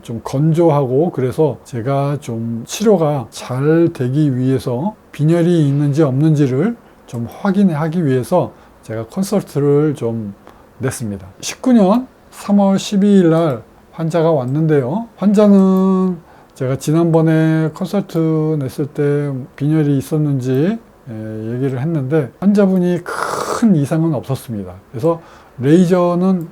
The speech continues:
지난번과 동일하게 약하게 했습니다. 자, 그, 여기서 보시면 지난번보다 두꺼움이 매끈매끈해져 가는 것을 볼 수 있습니다.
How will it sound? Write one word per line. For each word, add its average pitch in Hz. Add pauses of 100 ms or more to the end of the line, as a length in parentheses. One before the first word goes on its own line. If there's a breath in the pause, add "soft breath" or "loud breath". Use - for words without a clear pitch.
(100)
지난번과 156
동일하게 139
약하게 127
했습니다. 101
자, 139
그, -
여기서 196
보시면 170
지난번보다 185
두꺼움이 190
매끈매끈해져 175
가는 147
것을 165
볼 135
수 139
있습니다. 104